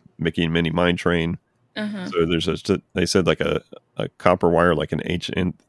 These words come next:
Speaker 1: eighth inch thick in the ground that these big theater seats are following.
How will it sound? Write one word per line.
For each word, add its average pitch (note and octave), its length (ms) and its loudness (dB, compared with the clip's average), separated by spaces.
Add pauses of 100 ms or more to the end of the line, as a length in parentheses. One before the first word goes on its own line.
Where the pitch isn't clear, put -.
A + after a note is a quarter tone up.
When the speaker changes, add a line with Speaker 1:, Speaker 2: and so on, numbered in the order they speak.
(200)
Speaker 1:
eighth F#2+ 200 0
inch F2 300 -4
thick - 400 2 (260)
in E2+ 120 -2
the D#2+ 60 0
ground D#2+ 540 2
that C#2+ 160 -2
these E2 220 -4
big D2+ 420 -4 (540)
theater D2+ 300 0
seats - 320 -4
are B1+ 100 0
following. E2+ 560 -2